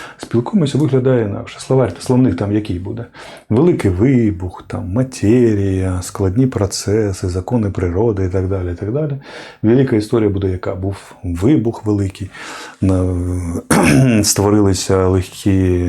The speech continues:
елементи, потім вони становилися чаще і чаще, чаще, с-, виявилися, м, важкі елементи, вони створили планети, ми живемо, ла-ла, ла-ла, потім буде теплова смерть Вселенної. <clears throat>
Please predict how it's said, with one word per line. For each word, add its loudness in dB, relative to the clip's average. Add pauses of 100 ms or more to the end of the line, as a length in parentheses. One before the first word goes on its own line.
(140)
елементи, 0
потім -2
вони -2 (320)
становилися -8
чаще -4
і -4
чаще, -2
чаще, -2
с-, -10 (380)
виявилися, 0
м, -2
важкі 0
елементи, 2
вони 0
створили -6 (760)
планети, 0
ми 0
живемо, 0
ла-ла, 0
ла-ла, 2
потім -2
буде 0
теплова -2
смерть -6
Вселенної. -8 (480)
<clears throat> 2